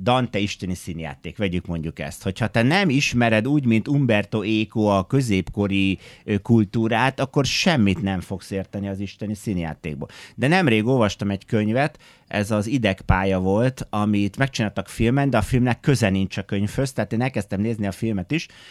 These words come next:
és akkor rájöttem, hogy jé, ez egy teljesen más történet. Például a mai diákoknak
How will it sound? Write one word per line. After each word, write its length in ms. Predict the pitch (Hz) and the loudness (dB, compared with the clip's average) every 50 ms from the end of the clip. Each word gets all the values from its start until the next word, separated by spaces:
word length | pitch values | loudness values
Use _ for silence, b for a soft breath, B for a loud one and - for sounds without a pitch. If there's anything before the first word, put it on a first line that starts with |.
| B B B B B | B B B B B
és 160 | - 101 - | -8 -8 -6
akkor 140 | 123 135 131 | -2 -2 0
rájöttem, 420 | 147 139 113 110 - - 110 104 | 2 2 2 0 0 -2 -2 -2
hogy 180 | 107 104 92 98 | -2 -2 -2 -2
jé, 320 | 113 120 131 135 135 131 | -2 0 0 0 2 2
ez 160 | 131 127 - | 0 0 0
egy 120 | 127 120 - | -2 -2 -2
teljesen 460 | - 123 101 95 92 - - 95 92 | -2 0 0 0 -2 -2 -2 -2 -2
más 240 | 95 92 87 - - | -2 -2 -4 -4 -6
történet. 520 | - 107 - - - 135 147 151 165 - B B B B B B B B _ | -8 -8 -6 -4 -4 -2 -2 -2 -4 -6 B B B B B B B B _
Például 480 | - 156 170 175 175 156 131 113 113 104 | 2 4 4 4 2 4 4 4 4 4
a 80 | 95 | 4
mai 640 | 95 104 110 135 160 170 156 131 113 104 92 73 - - | 4 4 4 4 4 4 4 2 2 2 0 -2 -6 -8
diákoknak 1040 | - 92 117 127 135 135 143 147 - 156 143 139 143 147 156 160 160 170 - - | -4 -2 0 0 2 2 0 0 0 -2 -2 -2 0 0 2 2 2 0 -2 -6